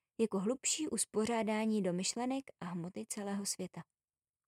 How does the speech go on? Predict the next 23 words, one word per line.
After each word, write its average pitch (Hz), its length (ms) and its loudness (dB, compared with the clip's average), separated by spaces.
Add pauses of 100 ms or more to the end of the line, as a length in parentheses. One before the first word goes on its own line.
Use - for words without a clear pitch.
(2250)
Tyto 220 240 4
očisty 339 480 0
se 247 160 4
provádějí 277 580 4
v - 100 -6
průběhu 277 420 4
několika 262 460 2
dní, 190 320 4 (500)
myslím 247 300 2
asi 262 200 4
pěti. 190 480 -4 (640)
Začínají 269 520 6
se 196 180 6
ráno 208 240 4
nalačno 254 600 2
a 208 80 2
v - 140 -4
průběhu 269 420 2
celé 285 280 2
práce 240 420 0
se 254 140 2
nejí 240 240 4
maso. 233 340 2